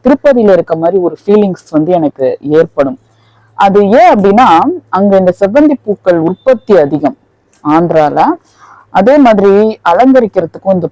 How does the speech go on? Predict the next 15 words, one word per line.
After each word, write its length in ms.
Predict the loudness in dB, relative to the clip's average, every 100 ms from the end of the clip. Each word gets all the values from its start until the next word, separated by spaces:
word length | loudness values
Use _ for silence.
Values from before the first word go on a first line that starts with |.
| -10
பூக்கள் 300 | -8 -2 -2
வந்து 160 | -2 0
அங்க 200 | 0 0 -4 -4 -4
நிறைய 360 | -4 0 2 2 0
பயன்படுத்துவாங்க. 720 | -2 -2 -6 -8 -6 -6 -4 -8 -14 _ -6
நம்ம 180 | -6 -2
திருப்பதிக்குள்ள 640 | -2 0 0 0 0 0 0
போனதுமே 540 | 0 2 2 -2 -2 -2 -4 -8 -12 _ _ _ -2
இந்த 140 | 0 0
பூக்களோட 560 | 0 0 2 2 2 2 2 2
வாசனை 560 | 2 0 0 0 0 0
வந்து 200 | -2 -2
ரொம்ப 240 | -2 0 2 2 0 -6
அபரீதமா 600 | -4 0 2 2 2 0 0
நம்மளுக்கு 340 | -2 -4 -6